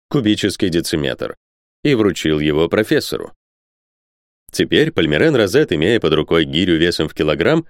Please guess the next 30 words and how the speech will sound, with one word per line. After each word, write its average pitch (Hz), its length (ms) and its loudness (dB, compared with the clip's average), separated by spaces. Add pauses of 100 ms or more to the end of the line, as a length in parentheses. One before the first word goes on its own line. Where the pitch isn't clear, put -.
(180)
кубический 131 520 -2
дециметр 87 640 0
и, 69 40 -2
наконец, 76 380 -2
безмен 92 500 0
для 73 120 0
взвешивания, 139 720 0 (340)
мог 131 320 2
без 123 240 2
труда 107 360 2
определить 78 440 0
силу 76 260 0
тяжести, 135 520 -2
массу 95 480 0 (100)
и 165 200 2
плотность 113 720 0
своей 80 520 0
кометы. 65 600 -6 (1000)
«Господа», 156 960 2 (280)
заявил 67 300 -2
он, 64 200 -4 (380)
«я 190 300 4
должен 175 540 4
вам 156 280 4
напомнить, 127 840 2
на 123 140 2
случай, 90 320 0
если 90 180 0
вы 85 100 2
забыли 82 500 2